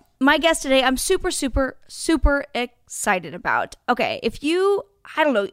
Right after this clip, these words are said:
Ear Hustle is an incredibly popular podcast, but I don't know a ton of people that listen to it. Um,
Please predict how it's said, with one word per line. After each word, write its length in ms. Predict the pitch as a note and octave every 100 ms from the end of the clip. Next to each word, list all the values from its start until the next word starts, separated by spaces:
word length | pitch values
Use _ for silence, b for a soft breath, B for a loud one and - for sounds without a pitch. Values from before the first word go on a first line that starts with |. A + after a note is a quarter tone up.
| -
Ear 180 | G4
Hustle 240 | G4+ D#4 C4+
is 100 | A#3+
an 80 | G#3+
incredibly 460 | G#3 - A3+ G#3+
popular 400 | G#3 G3+ G3+ F#3+
podcast, 500 | F#3+ F#3+ F3+ G3+ G#3
but 120 | - G3+
I 140 | G#3
don't 340 | F#3+ A3 F#3
know 180 | - F#3
a 60 | A3
ton 260 | - G#3+
of 80 | A#3
people 300 | - C4+ D4+
that 200 | D4+ C#4+ C4
listen 320 | C#4+ D4+ D4
to 200 | D#4+ D#4
it. 220 | D#4 - B B B B -
Um, 480 | A3+ A3+ G#3+ G3+